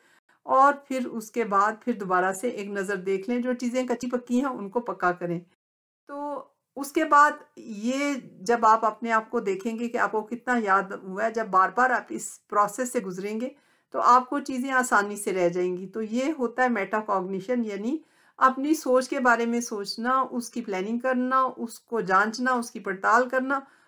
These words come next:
और अपना बेहतर बनाना। फिर आप देखते हैं कि कौन सा तरीक़ेकार है जो आपकी पढ़ाई में ज़्यादा मुआविन है।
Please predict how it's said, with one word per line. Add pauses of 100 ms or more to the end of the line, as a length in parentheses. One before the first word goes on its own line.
(120)
और
अपना
बेहतर
बनाना।
फिर
आप
देखते
हैं
कि
कौन
सा
तरीक़ेकार
है
जो
आपकी
पढ़ाई
में
ज़्यादा
मुआविन
है।